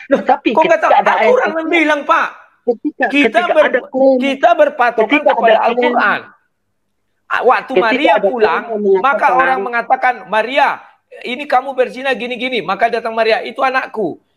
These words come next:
Speaker 1: yang di buayan." Di buayan maka berkata dia. Itulah
Speaker 2: Ketika
Speaker 1: Injil
Speaker 2: Abang,
Speaker 1: pertama.
Speaker 2: ya, ketika Abang mengatakan kepada saya, menuntut kepada saya bahwa harus, "Kamu tahu tidak apa i-, ayat Injil pertama?"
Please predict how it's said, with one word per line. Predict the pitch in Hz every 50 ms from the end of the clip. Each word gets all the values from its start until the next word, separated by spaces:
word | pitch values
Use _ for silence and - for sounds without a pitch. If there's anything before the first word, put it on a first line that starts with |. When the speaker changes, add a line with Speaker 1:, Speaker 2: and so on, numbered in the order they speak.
| _ _
Speaker 1:
yang | _ - 202 202 196
di | 208
buayan." | 190 185 220 233 254 254 214 165 147
Di | 151 175
buayan | 170 190 220 247 277 269
maka | 254 247 226 247
berkata | 233 214 233 226 - 269 269 254 - 240
dia. | 202 175 170 143 120 - _ _ _ _ _ _ _ _ _ _ _ _ _ _ _ - - _ _
Itulah | - - 330 330 466 330 320 285
Speaker 2:
Ketika | 294 285
Speaker 1:
Injil | 269 294 285
Speaker 2:
Abang, | 247 247 285 294
Speaker 1:
pertama. | 294 302 330 330 320 311 285 254 226 208 - - _ _ _ _ _ _ _ _ _ _ _
Speaker 2:
ya, | 208 202 185 156 -
ketika | - 220 214 - 226 - 214 208
Abang | 208 202 240 233
mengatakan | 214 202 196 185 175 - 170 160 - 180 196 180
kepada | - - - 147 143
saya, | 139 - 160 170
menuntut | 170 170 156 151 - _ _ -
kepada | - 147 - - 151 147
saya | 131 - - 139 127 127 139 147
bahwa | 147 143 131 131 127
harus, | 135 151 156 156 151 - - - _
"Kamu | _ - 202 240 254 -
tahu | - 240 262 269 262
tidak | - 240 254 220
apa | 220 214 262 233
i-, | 226 233 247 -
ayat | 214 226 233 220 -
Injil | 214 202 214 208 208
pertama?" | 208 202 208 226 220 208